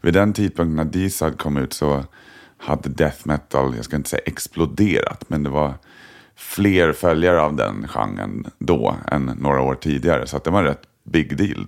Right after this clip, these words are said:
tyck-, eh, som jag minns det i alla fall. Framförallt så fick man ju inte,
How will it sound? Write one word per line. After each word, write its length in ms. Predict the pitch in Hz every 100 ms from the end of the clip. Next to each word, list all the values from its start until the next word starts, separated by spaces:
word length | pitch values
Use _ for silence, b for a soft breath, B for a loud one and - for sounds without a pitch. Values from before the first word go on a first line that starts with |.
| _
tyck-, 320 | - - 50 50
eh, 680 | 50 50 50 - - 50
som 220 | - 71
jag 120 | 71 76
minns 220 | 50 -
det 100 | -
i 20 |
alla 140 | -
fall. 240 | - 50 - - B B B B B B B
Framförallt 640 | - 98 85 90 110 117
så 120 | - 95
fick 240 | 92 -
man 140 | 87
ju 60 | 82
inte, 580 | 76 - 78 78 76